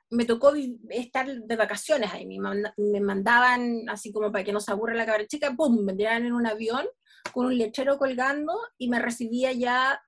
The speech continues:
mi tío, que era un amor. Eh, y nos íbamos a este campamento, o sea, que, que había campamento, estaba en la casa de mi tío, después los gerentes más gerentes tenían unas casas más grandes, pero a la hora de comprar, ya, en este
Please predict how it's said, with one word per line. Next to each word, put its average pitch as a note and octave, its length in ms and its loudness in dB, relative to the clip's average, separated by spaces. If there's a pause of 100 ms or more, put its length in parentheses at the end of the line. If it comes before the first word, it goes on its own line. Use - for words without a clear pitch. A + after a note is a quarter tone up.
(100)
mi A#3 180 2
tío, A#3+ 300 2
que A#3+ 60 -2
era A#3+ 80 -2
un A#3 100 2
amor. A3 360 -2 (500)
Eh, A3 580 4 (800)
y D#4+ 120 0
nos F4+ 160 2
íbamos F#4 380 2
a - 40 2
este G#4 160 -4
campamento, C#4 880 0
o A#3+ 80 -2
sea, G#3+ 160 -2
que, G3+ 200 0
que G3+ 80 2
había G3 240 2
campamento, A3 1000 -2
estaba F#3+ 280 -2
en G3 60 2
la F#3+ 100 -4
casa F#3 320 -8
de F#3+ 100 -2
mi F#3+ 240 -4 (160)
tío, C4+ 680 2
después G3 340 0
los F#3+ 180 -2
gerentes G3 340 -4
más G3 220 -2
gerentes G3+ 360 -2
tenían F#3+ 200 -2
unas F#3+ 100 -10
casas G#3 200 -6
más A3 140 -2
grandes, D4+ 360 2 (140)
pero B3 180 2
a - 20 6
la B3+ 160 6
hora F#4+ 160 4
de F#4 140 -2
comprar, D#4 600 0 (520)
ya, A#3 360 -2
en A#3 160 -2
este A#3+ 340 -6